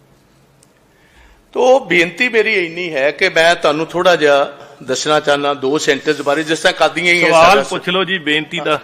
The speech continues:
Speaker 2: ਕਾਹਨੂੰ ਕਰਨੀ, ਸਵਾਲ ਪੁੱਛੋ।
Speaker 1: ਸਵਾਲ ਉਹ ਇਸੇ 'ਚ ਮੈਂ ਇਹਨਾਂ ਨੂੰ ਥੋੜ੍ਹਾ ਜਿਹਾ ਦੱਸਣਾ ਹੀ ਚਾਹੁੰਦਾ ਸੀ ਕਿ
Speaker 2: ਜੀ।
Speaker 1: ਕਾਦੀਆਂ ਦੇ ਵਿੱਚ ਟੋਟਲ ਸੱਤ ਸੈਂਕਸ਼ਨ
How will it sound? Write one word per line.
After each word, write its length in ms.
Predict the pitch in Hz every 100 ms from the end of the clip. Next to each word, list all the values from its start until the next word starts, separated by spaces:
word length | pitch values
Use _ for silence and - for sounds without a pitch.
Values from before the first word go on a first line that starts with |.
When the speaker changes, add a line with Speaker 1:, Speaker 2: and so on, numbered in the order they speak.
| - 127
Speaker 2:
ਕਾਹਨੂੰ 240 | 160 180
ਕਰਨੀ, 280 | 131 123 - _ _
ਸਵਾਲ 220 | - 123 -
ਪੁੱਛੋ। 320 | 127 - 135
Speaker 1:
ਸਵਾਲ 460 | 147 165 151 170
ਉਹ 200 | 190 208
ਇਸੇ 240 | 196 - 220
'ਚ 100 | 226
ਮੈਂ 200 | 202 208
ਇਹਨਾਂ 140 | 214
ਨੂੰ 60 | 208
ਥੋੜ੍ਹਾ 220 | 196 202
ਜਿਹਾ 120 | 208
ਦੱਸਣਾ 320 | 151 147 185
ਹੀ 60 | 202
ਚਾਹੁੰਦਾ 360 | 160 151 156 127
ਸੀ 300 | 123 139 190
ਕਿ 140 | 196
Speaker 2:
ਜੀ। 80 | 113
Speaker 1:
ਕਾਦੀਆਂ 400 | 143 139 165 170
ਦੇ 80 | 170
ਵਿੱਚ 260 | 156 165
ਟੋਟਲ 520 | 156 147 135 175 175 175 - -
ਸੱਤ 440 | - 170 170 208
ਸੈਂਕਸ਼ਨ 420 | - 147 - 180